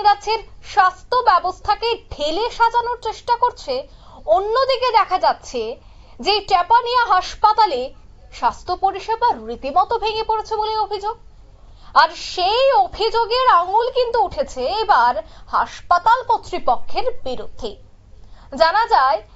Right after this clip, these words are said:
যে এই হাসপাতালের মেডিকেল সুপার, সেই সুপারের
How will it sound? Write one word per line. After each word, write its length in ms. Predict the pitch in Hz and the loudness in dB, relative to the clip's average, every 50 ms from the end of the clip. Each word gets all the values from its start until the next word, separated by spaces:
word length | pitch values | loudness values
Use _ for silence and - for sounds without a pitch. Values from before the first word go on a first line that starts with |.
| - - - - 294 | -20 -20 -16 -12 -4
যে 100 | 311 415 | -2 0
এই 280 | 381 359 440 453 453 | 0 2 2 2 0
হাসপাতালের 1040 | 392 - 339 339 339 - - - - - 415 427 427 466 440 440 453 453 466 466 466 - - - - - - | 2 2 2 2 0 -2 -10 -14 0 2 2 4 4 4 4 4 2 2 -2 0 -2 0 -2 -2 -2 -4 -6
মেডিকেল 600 | 277 277 262 285 330 392 415 415 - 508 508 508 453 | -6 -2 -2 -2 0 0 -4 -2 0 0 0 0 0
সুপার, 440 | - - - 415 392 381 285 247 440 - - - - - - - - - - - - - - - | -4 -2 -2 0 2 4 4 4 4 0 -6 -16 -20 -20 -20 -20 -20 -20 -20 -20 -20 -20 -20 -18
সেই 240 | - - 349 349 320 | -10 -4 -4 -4 -4
সুপারের 540 | - 349 320 330 392 381 403 440 453 466 | -4 -10 2 4 4 4 4 2 0 0